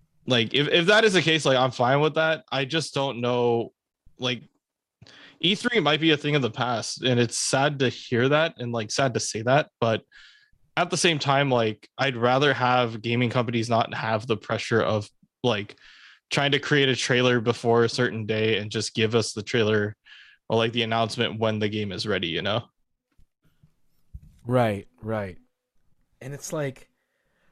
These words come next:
Speaker 2: I don't know, part of me is like, I only ever really paid attention to E three because of,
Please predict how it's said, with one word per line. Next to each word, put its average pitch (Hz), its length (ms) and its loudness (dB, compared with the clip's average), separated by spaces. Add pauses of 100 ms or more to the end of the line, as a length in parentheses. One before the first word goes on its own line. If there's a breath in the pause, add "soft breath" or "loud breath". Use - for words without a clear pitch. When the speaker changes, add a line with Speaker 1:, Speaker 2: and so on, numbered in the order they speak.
(260)
Speaker 2:
I 262 120 0
don't 277 120 4
know, 165 120 4
part 156 280 6
of 233 60 4
me 240 140 4
is 170 200 6
like, 147 260 4
I 147 160 2
only 165 380 0
ever 131 240 2
really 135 240 2
paid 131 240 0
attention 123 420 -4
to - 180 -6
E 117 180 -2
three 117 520 -2 (560)
because 123 400 -2
of, 107 520 0